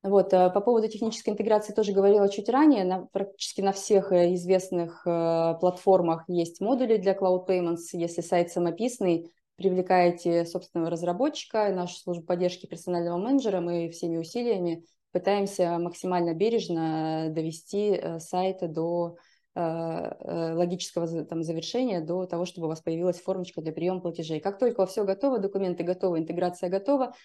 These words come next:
сообщаете своему персональному менеджеру о возможности перехода в боевой режим, мы выдаём вам, м, э, те ключи, которые вы использовали для интеграции, мы на своей стороне там совершаем магию,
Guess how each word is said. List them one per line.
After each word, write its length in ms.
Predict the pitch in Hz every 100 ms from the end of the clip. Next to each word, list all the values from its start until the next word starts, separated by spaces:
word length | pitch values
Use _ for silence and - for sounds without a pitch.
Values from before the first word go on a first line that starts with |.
| _
сообщаете 600 | - 185 180 226 180 180
своему 300 | 175 175 175
персональному 420 | 175 - 175 165 165
менеджеру 380 | 175 170 160 156
о 260 | 165 165 165
возможности 640 | 170 185 170 165 165 165
перехода 400 | 170 175 180 165
в 40 |
боевой 320 | 170 175 180
режим, 420 | 185 202 262 294 285 - -
мы 180 | 202 202
выдаём 500 | 185 175 180 170 165
вам, 160 | 170 160
м, 200 | 190 190
э, 460 | 185 175 175 - 165
те 100 | 240
ключи, 280 | 233 220 220
которые 280 | 190 190 180
вы 60 | 190
использовали 420 | - 196 180 170
для 160 | 165
интеграции, 680 | 170 175 190 262 294 - 220 220 _ _
мы 100 | 196
на 80 | 185
своей 240 | 180 185
стороне 480 | 180 180 180 180 175
там 160 | 165 160
совершаем 520 | - 175 175 180 170 180
магию, 380 | 277 240 220